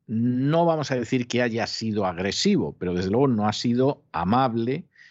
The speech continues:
con el dictador nicaragüense en la actualidad, con Daniel Ortega. Y en ese sentido, pues efectivamente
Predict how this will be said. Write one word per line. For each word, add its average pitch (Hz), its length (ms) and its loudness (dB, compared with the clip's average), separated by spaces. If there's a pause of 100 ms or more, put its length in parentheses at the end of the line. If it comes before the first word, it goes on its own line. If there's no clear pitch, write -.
(120)
con 92 200 -4
el 87 100 -2
dictador 113 480 0
nicaragüense 101 1000 -2
en 76 160 -10
la 67 80 -4
actualidad, 120 760 2
con 78 160 -10
Daniel 95 460 -4 (140)
Ortega. - 560 -14 (640)
Y 78 60 -8
en 80 80 -4
ese 92 240 -2
sentido, 160 720 2
pues - 180 -10
efectivamente 139 1160 0